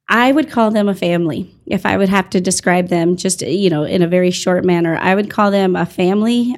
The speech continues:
I would call them ready and eager for something new, um, ready and eager to be a viable part of this city. And I would call them engaged. I would say I've had the pleasure of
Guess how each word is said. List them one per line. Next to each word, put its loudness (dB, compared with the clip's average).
I 2
would -2
call 0
them 0
ready 2
and 0
eager 2
for 2
something 2
new, 4
um, 2
ready 2
and 2
eager 2
to 2
be 4
a 4
viable 4
part 2
of 2
this 2
city. 2
And 2
I 2
would 0
call 0
them 2
engaged. 2
I 2
would 2
say 4
I've 2
had 4
the 2
pleasure 0
of 0